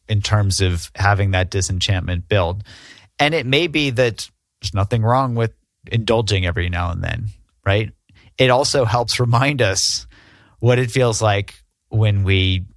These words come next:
you know, when we don't. So you mentioned, you know, you start craving healthy food again.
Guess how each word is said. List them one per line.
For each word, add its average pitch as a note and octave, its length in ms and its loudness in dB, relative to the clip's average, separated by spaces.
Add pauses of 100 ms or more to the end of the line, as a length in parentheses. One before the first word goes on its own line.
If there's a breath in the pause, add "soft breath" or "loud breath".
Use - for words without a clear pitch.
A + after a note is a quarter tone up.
you A2 100 2
know, F#2+ 100 2
when G2 180 0
we G2 120 2
don't. F#2 400 0
So - 140 0
you A2 140 4
mentioned, A2 640 0
you G#2+ 80 -4
know, G2 80 2
you F2+ 120 -2
start F#2+ 280 0
craving G2 360 0
healthy G2 320 0
food F#2 240 0
again. C#3+ 400 -2